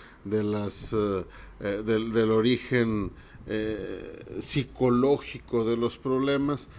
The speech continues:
pasa cuando él se topa con el caso de un colega de él, que él denominó como Ana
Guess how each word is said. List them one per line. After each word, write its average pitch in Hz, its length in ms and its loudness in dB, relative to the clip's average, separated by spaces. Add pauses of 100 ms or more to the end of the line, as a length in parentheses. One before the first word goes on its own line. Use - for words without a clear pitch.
(340)
pasa 143 600 4 (180)
cuando 117 680 4
él 123 380 4
se 117 180 0
topa 127 460 0
con 104 260 -4
el 98 140 -4
caso 120 440 0
de 107 100 2
un 107 200 -2
colega 117 460 2
de 120 160 6
él, 117 180 0 (560)
que 101 680 0
él 107 420 0
denominó 104 720 0
como 107 440 0
Ana 113 340 0